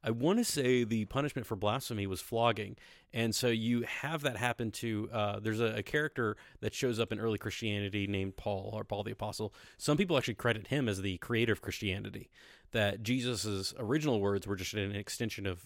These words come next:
Judaism, and it was this, this individual named Paul that proceeds to create,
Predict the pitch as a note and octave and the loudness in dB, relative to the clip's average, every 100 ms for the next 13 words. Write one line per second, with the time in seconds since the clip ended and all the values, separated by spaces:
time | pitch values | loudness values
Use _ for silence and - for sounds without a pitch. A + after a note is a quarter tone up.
0 | A2 A2 D3 A2+ F#2 G2 F#2+ - - - | -4 0 2 2 0 -2 -6 -10 -20 -8
1 | A2+ A2 G#2+ G2+ F2+ G#2+ F#2 - G#2+ - | 0 0 2 2 0 -2 -2 -4 -10 -8
2 | A#2 G#2 - _ _ - _ _ - - | -2 -2 -2 _ _ -20 _ _ -18 0
3 | C3+ C3 A#2+ A#2 G#2 G2+ - C#3+ A2+ G#2+ | 2 4 4 4 4 0 2 4 6 4
4 | G#2 G2+ A2 - G2 G2 G#2+ G2+ - - | 0 -2 -2 -6 -6 -6 -8 -8 -8 -4
5 | F#2+ - - G#2+ G2 G#2 G2+ - | -4 -6 -6 -4 0 0 -2 -4